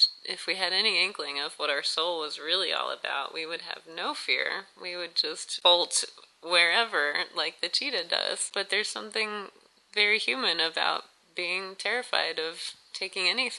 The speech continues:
particular step, um, particularly because sometimes that involves pain.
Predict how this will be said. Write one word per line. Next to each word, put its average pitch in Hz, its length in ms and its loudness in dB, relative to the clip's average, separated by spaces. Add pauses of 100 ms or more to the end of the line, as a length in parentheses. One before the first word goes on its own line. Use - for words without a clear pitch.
particular - 500 -6
step, - 360 2 (100)
um, 160 560 -8
particularly 180 840 -6
because 185 360 -8
sometimes 180 520 -10
that 185 220 -4
involves 185 380 -6
pain. 196 360 -4